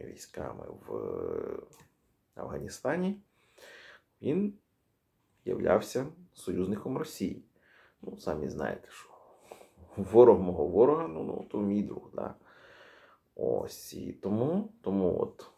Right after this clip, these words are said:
останній візит талібів, е, в Росію, е, свідчить, скажімо так, при-, принаймні ситуативний нинішній союз, е, який є між, е, цими ж самими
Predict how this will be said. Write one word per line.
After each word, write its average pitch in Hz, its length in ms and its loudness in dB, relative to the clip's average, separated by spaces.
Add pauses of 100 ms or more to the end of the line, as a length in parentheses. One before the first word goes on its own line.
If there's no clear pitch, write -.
останній - 680 -8 (300)
візит 82 480 -8
талібів, 62 540 -8 (140)
е, - 40 -10
в - 360 -4
Росію, - 580 -2 (160)
е, - 40 -6 (920)
свідчить, 107 400 -6
скажімо 95 420 0
так, 95 140 2 (240)
при-, 101 240 6
принаймні 107 760 2
ситуативний 123 1120 6
нинішній 104 540 -2
союз, 131 640 2 (640)
е, 95 300 8
який 110 520 2
є 104 260 6
між, 92 460 0
е, 85 220 4
цими 87 320 -8
ж - 120 -12
самими 82 480 -4